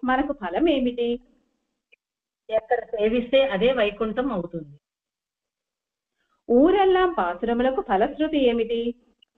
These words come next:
Speaker 2: శరీర అవసానము తర్వాత అనాయాస మృత్యువుతో పాటు కర్మపదాన్ని కూడా పొందుతారు.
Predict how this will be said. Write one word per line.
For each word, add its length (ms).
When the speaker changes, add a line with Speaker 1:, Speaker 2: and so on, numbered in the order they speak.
Speaker 2:
శరీర 380
అవసానము 560
తర్వాత 520
అనాయాస 560
మృత్యువుతో 880
పాటు 540
కర్మపదాన్ని 720
కూడా 260
పొందుతారు. 600